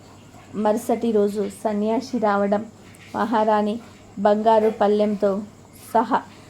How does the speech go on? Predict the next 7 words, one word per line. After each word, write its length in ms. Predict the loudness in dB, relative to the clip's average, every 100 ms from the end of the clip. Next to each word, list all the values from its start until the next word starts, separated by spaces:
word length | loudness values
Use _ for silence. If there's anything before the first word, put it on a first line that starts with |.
| -20 -6
భిక్ష 280 | -4 -2 0
వేయబోయింది. 840 | 2 2 2 2 2 0 -2 -6 -10 -20 -20 -20 -8 -2
ఆ 80 | 0
సన్యాసి 760 | 0 0 0 0 -2 -4 -8 -10 -18 -20 -20 -20 -20 -20 -12 -6 -2
ఆ 160 | -2
భిక్షను 440 | -2 -4 -2 -2 -2
స్వీకరించక, 760 | -4 0 2 0 -2 -4